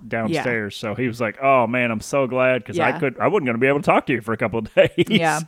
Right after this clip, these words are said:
Speaker 2: I was just gonna hide in the basement during the barbecue.
Speaker 1: It was just sweet. And then we, you know, called everybody and just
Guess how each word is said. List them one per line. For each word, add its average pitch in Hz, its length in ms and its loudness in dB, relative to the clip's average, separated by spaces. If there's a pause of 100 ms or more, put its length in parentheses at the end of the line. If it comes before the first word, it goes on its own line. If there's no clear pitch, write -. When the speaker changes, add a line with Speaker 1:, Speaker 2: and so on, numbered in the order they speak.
(100)
Speaker 2:
I - 40 -6
was 190 100 -4
just 143 120 -8
gonna 135 180 -4
hide 160 160 4
in 151 40 -12
the 151 80 -2
basement 135 420 -2
during 151 180 -2
the 151 60 -6
barbecue. 196 440 2
Speaker 1:
It 233 40 6
was 247 160 2
just - 280 -4
sweet. 165 400 -4
And 185 180 -8
then 185 180 -4
we, 185 260 -8 (120)
you 208 160 -10
know, 185 280 -4
called 180 380 -2
everybody 175 960 -4
and 160 340 -8
just - 300 -10